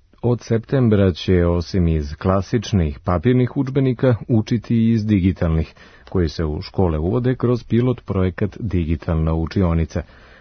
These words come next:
Nastava u digitalnom obliku biće organizovana u dve hiljade učionica, a učitelji i nastavnici koji su se prijavili na javni poziv Ministarstva prosvete već su prošli obuku.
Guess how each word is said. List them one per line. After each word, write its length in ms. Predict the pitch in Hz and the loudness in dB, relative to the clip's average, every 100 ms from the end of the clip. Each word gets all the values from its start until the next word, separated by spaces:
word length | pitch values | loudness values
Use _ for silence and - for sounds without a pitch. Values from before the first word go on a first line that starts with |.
| - | -4
Nastava 520 | 98 85 - 90 78 | 0 0 -2 -4 -2
u 80 | 76 | -2
digitalnom 560 | 76 101 113 120 120 120 | 0 0 0 2 2 2
obliku 360 | 120 123 - | 2 0 -2
biće 260 | 120 127 123 | -2 -2 -2
organizovana 760 | 101 107 120 117 120 120 117 113 | 0 2 2 0 0 0 0 0
u 120 | 127 | -2
dve 260 | 120 98 110 | 0 0 0
hiljade 380 | - 87 85 87 | 2 2 2 2
učionica, 640 | 85 90 87 82 78 80 - - - | 2 2 2 2 0 -4 -8 -16 -8
a 80 | - | -2
učitelji 580 | 82 78 87 90 80 78 | -2 0 -2 -2 -2 -2
i 60 | |
nastavnici 680 | 78 87 85 113 107 90 - | 0 0 0 2 2 2 -2
koji 240 | 87 85 76 | -4 -4 -6
su 340 | - 82 76 - | -6 -8 -8 -10
se 180 | - - | -12 -10
prijavili 520 | - 82 80 101 123 | -6 -2 0 0 0
na 100 | 85 | 0
javni 340 | 76 78 76 76 | -2 -4 -6 -6
poziv 380 | 98 98 104 | -2 -2 -2
Ministarstva 600 | 90 76 73 - - - | -2 -4 -6 -10 -12 -16
prosvete 580 | - 117 120 - 117 107 - | -10 -6 -4 -4 -4 -6 -4
već 260 | 95 98 - | -4 -4 -4
su 140 | 117 | -8
prošli 420 | - 73 - 80 | -6 -8 -8 -10
obuku. 380 | 76 - - - | -10 -12 -16 -18